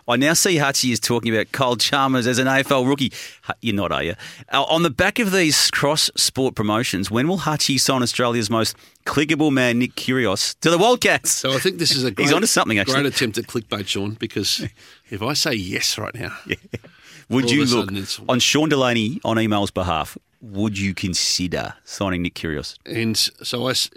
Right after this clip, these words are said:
Speaker 2: well, two things. First of all, we're the Perth Wildcats, so we're an elite brand with an elite team.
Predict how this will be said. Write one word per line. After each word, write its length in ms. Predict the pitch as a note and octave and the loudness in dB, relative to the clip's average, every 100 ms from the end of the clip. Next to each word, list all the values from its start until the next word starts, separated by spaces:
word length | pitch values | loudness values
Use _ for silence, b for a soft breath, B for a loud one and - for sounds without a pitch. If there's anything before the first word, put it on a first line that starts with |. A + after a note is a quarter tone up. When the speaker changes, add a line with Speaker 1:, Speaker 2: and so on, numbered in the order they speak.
| - _ - - | -18 _ -12 -6
Speaker 2:
well, 240 | D3 C3 | -2 0
two 240 | A#2+ - D#3+ | 0 0 0
things. 400 | A2 G2+ - - _ _ | 0 -4 -4 -6 _ _
First 360 | - D#3 - | -4 -2 0
of 40 | A#2+ | -2
all, 80 | A2 | -2
we're 120 | A2+ | -2
the 80 | G2+ | -4
Perth 260 | A2+ G2+ | -6 -6
Wildcats, 460 | G#2 G#2+ F#2+ G#2 G2+ | -4 -6 -4 -8 -6
so 160 | G#2+ G2+ | -4 -2
we're 120 | G2+ | -2
an 80 | G#2 | -2
elite 340 | G#2 A2+ G2+ | -2 -4 -4
brand 240 | F#2+ G2 | -6 -6
with 120 | F#2+ F#2+ | -6 -8
an 40 | |
elite 300 | F#2+ G#2 G2 | -8 -10 -10
team. 340 | - F#2 F2+ | -10 -10 -10